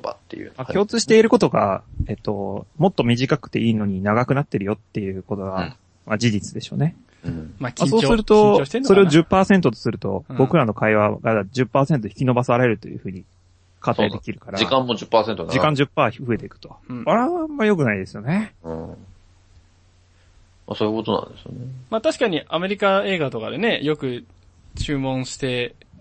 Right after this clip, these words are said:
Speaker 3: テーブルでね、注文を受けるところとか見ると、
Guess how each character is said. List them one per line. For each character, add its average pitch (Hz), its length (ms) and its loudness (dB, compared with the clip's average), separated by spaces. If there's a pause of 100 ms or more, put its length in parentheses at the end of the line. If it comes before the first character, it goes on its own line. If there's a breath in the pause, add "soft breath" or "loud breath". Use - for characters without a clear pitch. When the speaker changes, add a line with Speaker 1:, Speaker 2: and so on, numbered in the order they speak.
(300)
Speaker 3:
テ 139 160 -2
ー 127 60 -4
ブ 123 60 -8
ル 123 100 -6
で 120 160 -6
ね、 139 160 -2
注 131 160 -8
文 123 140 -4
を - 20 -8
受 123 160 -6
け - 20 -6
る 107 140 -12
と - 120 -20
こ 110 100 -18
ろ 107 40 -20
と - 80 -20
か 110 100 -16
見 104 80 -16
る 104 80 -18
と、 - 120 -20